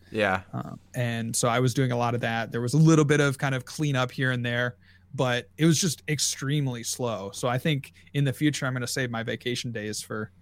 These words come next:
Speaker 2: for a different time.
Speaker 1: I think
Speaker 2: Because
Speaker 1: especially if you work remotely, that's, that's a decent move for an office job or, like,
Speaker 2: Yeah.
Speaker 1: a remote office job. I, uh, my first, I, I took off, obviously, like, the week of New Year's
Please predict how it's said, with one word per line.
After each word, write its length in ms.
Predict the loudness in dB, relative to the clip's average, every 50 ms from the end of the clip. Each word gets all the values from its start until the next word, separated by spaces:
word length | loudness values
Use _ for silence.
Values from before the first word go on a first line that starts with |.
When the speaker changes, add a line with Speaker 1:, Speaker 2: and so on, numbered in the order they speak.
| _ -20 -20 -20 _ _ _ _ -20 -20 _ _ -20 -20 _ _ _ _ _ _ 0
Speaker 2:
for 100 | 2 2
a 60 | 4
different 280 | 2 0 0 -2 -6 -2
time. 360 | 0 2 2 2 2 0 0
Speaker 1:
I 20 |
think 120 | -4 0 2
Speaker 2:
Because 240 | 4 4 6 6 4
Speaker 1:
especially 400 | 2 4 4 4 4 4 2 2
if 80 | 2 4
you 100 | 2 4 4
work 180 | 4 2 2
remotely, 500 | 0 2 4 4 4 4 2 -2 -2 -2
that's, 380 | -2 -4 -6 -6 -10 -12 -12 -16 -16 -18 -8 -8
that's 160 | -6 -4 -4 -4
a 60 | -6
decent 420 | -4 -4 -6 -6 -6 -8 -10 -10
move 320 | -8 -6 -6 -4 -6 -8 -10 -12 -14 -6
for 140 | -4 -4 -4
an 80 | -4
office 280 | -6 -8 -10 -8 -6 -6
job 320 | -6 -6 -6 -6 -8 -10 -10 -16 -20 -16 -12
or, 160 | -8 -8 -8
like, 160 | -8 -10 -4 0
Speaker 2:
Yeah. 220 | 2 2 2 0 -2 -6 -16 -20 -20 -16 -14
Speaker 1:
a 40 | -10
remote 260 | -8 -8 -6 -6 -6
office 300 | -6 -8 -8 -10 -8 -6
job. 280 | -6 -4 -6 -6 -8 -10 -16 -20 -20 -20 -20 -18 -20 -20 -20 -20 -12 2 4
I, 180 | 6 8 10
uh, 300 | 10 8 8 8 6 2 -2 -8 -16 -20 -20 -20 -20 -20 -20 -20 -20 -20 -20 -20 -6 6 6
my 100 | 6 8
first, 380 | 10 8 8 8 6 2 -2 2 6
I, 260 | 8 8 8 8 6 2 -10 -14 -2
I 100 | -2 0 0
took 220 | 0 -4 2 4
off, 320 | 6 6 6 4 0 -8 -2
obviously, 440 | -2 -2 -2 -2 -6 -6 -6 -6 -4 -4
like, 200 | -4 -6 -6 -10 -18 -20 -20 -20 -20 -20 -20 -20 -20 -20 -20 -20 -14 -8
the 220 | -6 -4 -4 -4
week 200 | -6 -8 -8 -8
of 60 | -10
New 80 | -8 -6
Year's 380 | -6 -6 -6 -6 -6 -6 -6